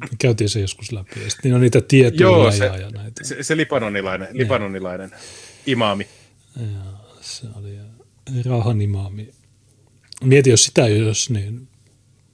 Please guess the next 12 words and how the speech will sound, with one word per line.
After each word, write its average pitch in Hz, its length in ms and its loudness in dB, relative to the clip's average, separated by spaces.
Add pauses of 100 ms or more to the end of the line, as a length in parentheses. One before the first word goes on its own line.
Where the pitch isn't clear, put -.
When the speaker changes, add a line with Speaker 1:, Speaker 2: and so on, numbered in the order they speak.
(360)
Speaker 1:
olisi 117 220 -8
käytännössä - 400 0
Speaker 2:
<laughs> 131 40 0
Speaker 1:
sisällissota. 117 560 -4 (1120)
Mut 143 160 6
joo, 202 180 6
en 170 100 4
mäkään 180 340 4
luota 127 240 8
poliisiin, 113 680 2
enkä 101 220 -4
mä, 98 280 -6